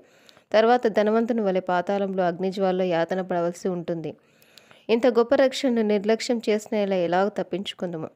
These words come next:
లోకాశ నిమిత్తము ఆస్తిని అంతా పాడు చేసి తండ్రికి విరోధంగా జీవించిన చిన్న కుమారుడు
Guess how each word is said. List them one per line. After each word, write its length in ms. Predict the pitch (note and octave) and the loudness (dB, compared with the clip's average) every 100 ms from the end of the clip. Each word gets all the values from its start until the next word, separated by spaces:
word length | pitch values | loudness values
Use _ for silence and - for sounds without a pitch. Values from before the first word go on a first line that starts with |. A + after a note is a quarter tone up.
| _ _ - - - _ - | _ _ -20 -20 -20 _ 0
లోకాశ 400 | G3+ A#3 C4+ C#4+ D4+ | 2 4 4 2 0
నిమిత్తము 540 | B3+ A3+ A3 G#3+ A3 | 2 2 0 0 2
ఆస్తిని 360 | G3 G#3 B3 A3 | 2 0 0 0
అంతా 200 | G3+ G3+ | 0 -2
పాడు 400 | G3+ F#3 F#3 F#3+ | 0 0 0 -2
చేసి 220 | G3 G#3 | -2 -2
తండ్రికి 400 | G3 F#3 G3+ G3+ | -2 -2 -2 0
విరోధంగా 520 | F#3+ F#3 G3 F#3+ G3+ | 0 0 0 0 -2
జీవించిన 440 | F#3+ F#3+ F3+ - | -2 -4 -4 -6
చిన్న 280 | F3+ - F#3 | -8 -6 -6
కుమారుడు 600 | F#3 F#3 F3+ E3 E3 C#4+ | -6 -6 -4 -2 -2 -4